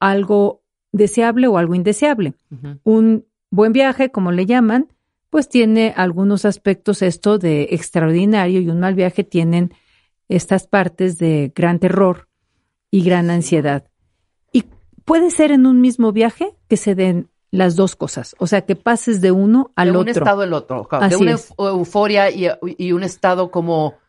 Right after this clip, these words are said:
Speaker 2: ya resbaló, me siento bien y estoy
Speaker 1: Ajá.
Speaker 2: conectado con la naturaleza,
Speaker 1: Ajá.
Speaker 2: a que es esta pesadilla,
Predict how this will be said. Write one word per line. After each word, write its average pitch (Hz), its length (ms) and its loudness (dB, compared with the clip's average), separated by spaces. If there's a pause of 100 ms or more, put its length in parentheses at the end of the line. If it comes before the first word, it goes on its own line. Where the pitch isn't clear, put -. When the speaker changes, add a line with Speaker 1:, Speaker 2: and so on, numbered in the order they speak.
(220)
Speaker 2:
ya 170 160 2
resbaló, 175 720 -2
me 151 120 -8
siento 175 380 -4
bien 165 460 -4
y 143 80 -6
estoy 165 200 0
Speaker 1:
Ajá. 160 60 -4
Speaker 2:
conectado 175 640 -2
con 156 140 -4
la 143 80 -4
naturaleza, 135 640 -4
Speaker 1:
Ajá. 202 160 0
Speaker 2:
a 175 300 2 (320)
que 190 80 -4
es 185 100 -4
esta 220 260 -2
pesadilla, 196 920 -2